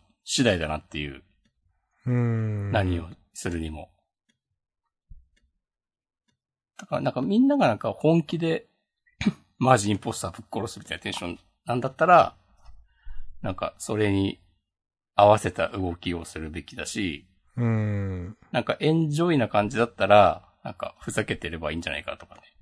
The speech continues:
Speaker 2: おー、いいですね。まあ、なんか、個人的に思うのは、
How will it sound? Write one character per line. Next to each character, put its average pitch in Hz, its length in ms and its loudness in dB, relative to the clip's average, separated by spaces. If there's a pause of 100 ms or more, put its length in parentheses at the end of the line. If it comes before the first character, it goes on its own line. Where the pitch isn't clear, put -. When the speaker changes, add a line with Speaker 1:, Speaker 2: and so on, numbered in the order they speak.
(840)
Speaker 2:
お 95 520 -2
ー、 110 40 -12
い 113 140 -6
い - 20 -8
で 95 140 -14
す - 260 -18
ね。 - 60 -20 (1300)
ま 160 80 -2
あ、 170 40 2
な 202 60 2
ん 208 80 0
か、 127 260 -6 (580)
個 135 140 -6
人 180 200 2
的 240 200 0
に 240 80 6
思 160 320 6
う 143 40 6
の 104 160 2
は、 101 340 0